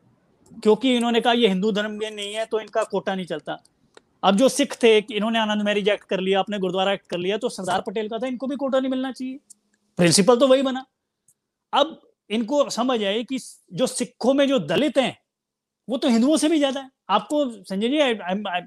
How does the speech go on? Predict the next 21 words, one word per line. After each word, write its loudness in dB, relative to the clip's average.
you -2
might 0
know, 2
आपको 0
इतना -4
पता -4
है, -4
but 2
most 4
people 2
would 2
be -2
surprised -6
that 4
maximum 0
number -2
of -2
untouchables -2
are -2
in -4
Sikhism। -4